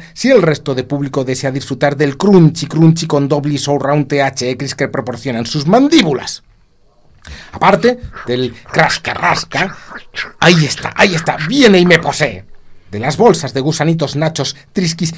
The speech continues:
y demás frituras con aceite de palma que los fabricantes decidieron guardar en silenciosas Y aquí hago notar,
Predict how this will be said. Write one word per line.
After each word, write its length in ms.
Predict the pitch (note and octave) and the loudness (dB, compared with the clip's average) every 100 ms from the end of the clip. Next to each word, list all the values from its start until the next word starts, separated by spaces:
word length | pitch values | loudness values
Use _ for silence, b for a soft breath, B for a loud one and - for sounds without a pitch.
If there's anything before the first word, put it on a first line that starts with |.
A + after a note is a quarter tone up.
| - | -4
y 100 | E3 | -2
demás 260 | C#3 C#3 | -2 -2
frituras 500 | - A#2+ A2 E3 G#2 | -8 -12 -6 -4 -4
con 200 | - G#2+ | -4 -6
aceite 400 | G2+ A2+ A2+ A#2 | -6 -8 -8 -8
de 120 | G#2+ | -8
palma 380 | G#2 C3+ B2 A#2 | -4 -2 -2 -4
que 80 | A2+ | -8
los 160 | A2+ - | -10 -8
fabricantes 520 | A2+ A2 C3 C#3 C3+ | -10 -6 -4 -4 -4
decidieron 580 | B2+ - B2 C3 C#3 B2+ | -6 -8 -6 -4 -2 -2
guardar 340 | B2 B2+ D3+ | -2 0 2
en 160 | D3+ D#3+ | 4 2
silenciosas 1120 | - - F#3 F3 E3+ E3 C4 - C#3+ D#3+ - - _ - _ - - - | 0 0 2 2 2 0 0 0 -2 -4 -6 -14 _ -20 _ -20 -20 -14
Y 60 | |
aquí 160 | G2 G#2+ | -10 -4
hago 180 | C3 C#3 | -2 -2
notar, 440 | C#3 C#3 D#3+ D#3 | -4 2 2 2